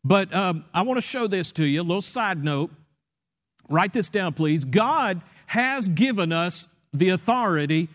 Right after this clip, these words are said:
to run our lives. You can run your life if you want to, and God will let you.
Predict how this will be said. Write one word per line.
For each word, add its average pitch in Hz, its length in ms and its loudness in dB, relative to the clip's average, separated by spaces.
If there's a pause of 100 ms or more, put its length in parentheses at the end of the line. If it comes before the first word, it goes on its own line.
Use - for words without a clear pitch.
(140)
to 208 280 2
run 180 520 -2
our 190 440 -4 (160)
lives. 214 720 -4 (1200)
You 285 200 6
can 262 220 -2
run 269 280 0
your 220 200 0
life 202 400 -4
if 151 160 -2
you 156 100 0
want 170 280 -4
to, 104 260 -4 (840)
and 170 180 0
God 233 280 0
will 220 200 0
let 233 360 -4
you. 131 220 -2